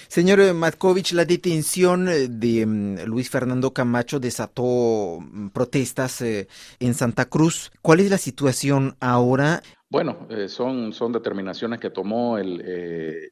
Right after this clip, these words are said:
Speaker 2: ya la dirigencia cívica. Por supuesto, eh, ¿cómo, cómo puedo describirlo? Absolutamente sorprendidos con la violencia y con la irresponsabilidad que este gobierno ha actuado, con la violencia que ha actuado en contra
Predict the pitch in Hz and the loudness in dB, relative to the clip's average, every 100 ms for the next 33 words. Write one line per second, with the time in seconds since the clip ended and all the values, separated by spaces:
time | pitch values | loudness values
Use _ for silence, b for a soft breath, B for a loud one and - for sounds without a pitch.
0 | _ 95 98 98 92 - 95 92 95 - | _ -10 -4 -2 -4 -8 -8 -6 -6 -2
1 | 117 120 - 185 B B _ 98 - 95 | 0 0 0 -4 B B _ 0 0 -4
2 | - 110 110 - 104 90 85 82 85 87 | 2 2 2 2 2 2 -2 -6 -6 -6
3 | 71 78 76 76 - - - _ 101 101 | -6 -8 -10 -10 -14 -18 -20 _ 0 0
4 | 82 101 101 - 101 98 - 90 98 104 | 0 0 0 4 4 4 2 -2 0 0
5 | 101 - B B 98 - - 101 117 107 | 0 -4 B B -6 -6 -2 0 0 0
6 | 104 120 104 90 - - 90 - 92 92 | 0 2 0 -2 -6 -4 -2 0 0 0
7 | 117 135 - 98 92 87 98 90 110 147 | 2 2 0 -2 -2 -2 2 2 4 2
8 | 143 151 151 - B - 101 - 92 90 | 0 0 -2 -2 B -12 -10 -4 -2 0
9 | 92 90 - 92 87 90 80 90 127 147 | -2 -4 -4 -4 -4 -2 0 2 2 2
10 | 107 - 90 87 101 107 101 87 98 92 | -4 -2 0 2 2 0 -2 -4 -6 -8
11 | 101 98 110 - 85 85 82 101 101 139 | -4 0 0 -2 -6 -4 -4 0 2 4
12 | 226 170 98 131 - 131 143 98 87 - | 2 0 -4 -4 -6 -2 -2 -2 -2 0
13 | 190 240 - - | 0 0 -6 -12